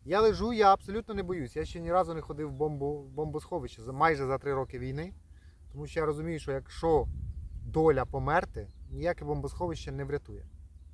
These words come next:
Хоч і розумію, що береженого Бог береже, але я собі сижу вдома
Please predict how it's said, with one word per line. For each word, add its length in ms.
Хоч 220
і 40
розумію, 320
що 100
береженого 580
Бог 280
береже, 300
але 400
я 180
собі 380
сижу 380
вдома 300